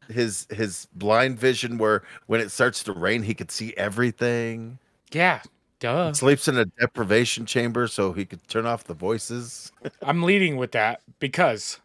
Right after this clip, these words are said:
Speaker 2: I'm kind of excited for this. Not as a
Speaker 1: Yeah.
Speaker 2: Daredevil fan. It seems like they could actually do something that's super dope and could bring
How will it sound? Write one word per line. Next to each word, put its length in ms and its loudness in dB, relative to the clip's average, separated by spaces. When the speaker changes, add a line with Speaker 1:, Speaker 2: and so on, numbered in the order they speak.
Speaker 2:
I'm 220 0
kind 340 2
of 80 -6
excited 480 0
for 140 -6
this. 340 -4
Not 300 2
as 160 2
a 60 2
Speaker 1:
Yeah. 60 -6
Speaker 2:
Daredevil 420 4
fan. 420 0
It 240 0
seems 360 -4
like 200 0
they 100 -2
could 140 -2
actually 300 -2
do 180 -6
something 420 -6
that's 560 -6
super 380 -4
dope 360 0
and 220 -4
could 140 -8
bring 280 -2